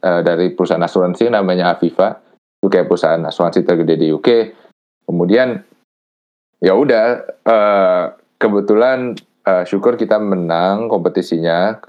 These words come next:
eh, salah satu juaranya. Terus jadi saya dapat kesempatan ngobrol dengan kayak chief data science-nya mereka, terus orang-orang penting di sana.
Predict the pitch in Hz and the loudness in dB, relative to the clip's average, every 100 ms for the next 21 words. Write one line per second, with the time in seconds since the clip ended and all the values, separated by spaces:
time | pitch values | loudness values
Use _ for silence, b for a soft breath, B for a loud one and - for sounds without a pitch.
0 | - 82 76 80 - b b _ 80 85 | -2 -2 -2 -6 -10 b b _ -2 -2
1 | - 87 82 80 98 113 113 110 98 101 | -4 -2 0 2 2 2 0 0 0 2
2 | 110 110 - b - 90 98 - 98 90 | 2 0 -4 b -4 0 0 0 -2 0
3 | 104 92 85 95 95 85 85 85 80 - | 0 0 2 2 2 0 -2 -4 -8 -12
4 | - - 87 85 92 98 92 107 90 87 | -20 -4 -2 -2 0 -2 0 0 2 0
5 | 87 87 - 90 82 85 - 95 92 90 | 0 -2 -2 -2 0 -2 2 2 2 0
6 | 87 - _ _ _ - 85 82 82 85 | -4 -8 _ _ _ -4 0 0 0 0
7 | 90 87 87 90 87 90 90 | 0 2 0 0 0 -2 -4